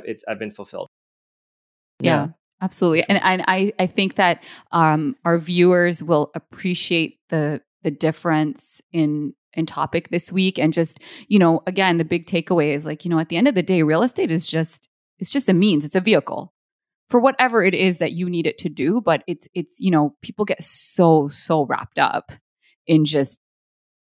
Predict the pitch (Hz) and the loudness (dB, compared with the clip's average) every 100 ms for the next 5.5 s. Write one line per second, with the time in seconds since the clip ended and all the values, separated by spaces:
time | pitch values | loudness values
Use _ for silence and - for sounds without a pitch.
0 | _ _ 185 190 180 151 143 - 175 151 | _ _ 2 4 4 2 0 -8 -4 -2
1 | 127 - - 156 160 - - - - - | -4 -8 0 0 0 -6 -6 -6 -6 -8
2 | - 165 156 170 156 147 139 - 143 147 | -6 -2 0 0 -2 -4 -8 -4 -4 -4
3 | - 156 - 147 - 156 147 - _ 180 | -6 -4 -2 -4 -2 -2 -2 -4 _ 0
4 | 147 135 127 - 147 - 147 131 151 - | 2 0 -6 -8 -12 -4 -2 0 -4 -8
5 | 170 160 131 - 156 | 0 2 2 0 -6